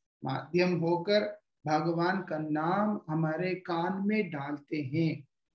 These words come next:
उसी को हरिनाम कहते हैं। वो सिर्फ ऐसा नहीं है कि महामंत्र सुना दिया है, वो मंत्र के माध्यम से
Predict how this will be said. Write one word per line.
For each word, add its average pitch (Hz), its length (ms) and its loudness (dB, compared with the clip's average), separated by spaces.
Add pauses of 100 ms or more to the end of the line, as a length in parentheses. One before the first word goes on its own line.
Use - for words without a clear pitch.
उसी 180 360 2
को 220 320 0
हरिनाम 175 760 4
कहते 139 420 -6
हैं। 135 400 -6 (400)
वो 143 80 -2
सिर्फ 185 480 -2 (460)
ऐसा 180 300 0
नहीं 196 280 0
है 208 100 0
कि 208 180 -4
महामंत्र 170 680 -4
सुना 147 320 -4
दिया 180 300 -4
है, 190 240 -8 (460)
वो 170 200 4
मंत्र 180 460 0
के 170 200 -2
माध्यम 139 640 0
से 202 440 -2